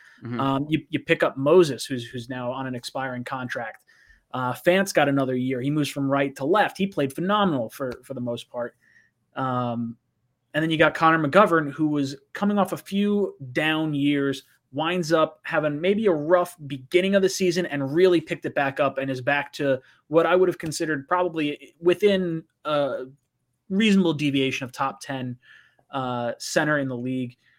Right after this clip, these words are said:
Speaker 2: So I would say for me, grade-wise, I would give this unit a B plus. Um, maybe, maybe you have to grade it based on,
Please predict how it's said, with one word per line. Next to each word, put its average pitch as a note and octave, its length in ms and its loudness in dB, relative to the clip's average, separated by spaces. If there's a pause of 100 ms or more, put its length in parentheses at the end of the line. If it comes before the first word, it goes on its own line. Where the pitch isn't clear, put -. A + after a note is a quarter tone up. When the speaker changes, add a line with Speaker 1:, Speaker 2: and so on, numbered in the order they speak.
(160)
Speaker 2:
So - 180 -4
I E3 180 2
would G#3+ 200 0
say D#3+ 460 2
for C#3 200 -6
me, D#3 320 0
grade-wise, D3+ 760 0 (200)
I E3+ 140 2
would A3+ 220 0
give D3+ 320 0
this D3 240 -4
unit C#3+ 360 -2
a C3 100 -6
B C#3 260 -2
plus. C#3+ 540 -4 (500)
Um, B2+ 460 -2 (180)
maybe, G#3+ 400 2
maybe A3 200 0
you A#3+ 80 2
have A3 140 0
to G3+ 60 0
grade D#3 300 0
it D#3 140 -6
based D3 280 -4
on, C3+ 500 -4